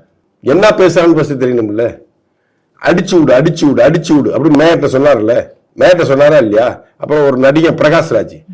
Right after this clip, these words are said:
அவன் பக்கத்துல போய், "முதலமைச்சர் பத்தி நல்லா சொல்லு, முதலமைச்சர் பத்தி நல்லா சொல்லு." இதுதான் இவங்க களத்துல நின்னு கத்துக்கிட்டது.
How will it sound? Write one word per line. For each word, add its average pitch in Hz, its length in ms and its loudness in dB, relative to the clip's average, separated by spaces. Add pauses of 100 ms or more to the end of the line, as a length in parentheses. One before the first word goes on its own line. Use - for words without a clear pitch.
(160)
அவன் 135 300 0
பக்கத்துல 156 220 -2
போய், 127 420 -2
"முதலமைச்சர் 127 380 -4
பத்தி 101 160 -8
நல்லா 110 300 -6
சொல்லு, 80 360 -12 (360)
முதலமைச்சர் 131 440 -2
பத்தி 120 180 -6
நல்லா 120 300 -2
சொல்லு." 87 220 -12
இதுதான் 143 400 0
இவங்க 139 260 0
களத்துல 131 200 -4
நின்னு 113 140 -4
கத்துக்கிட்டது. 85 640 -10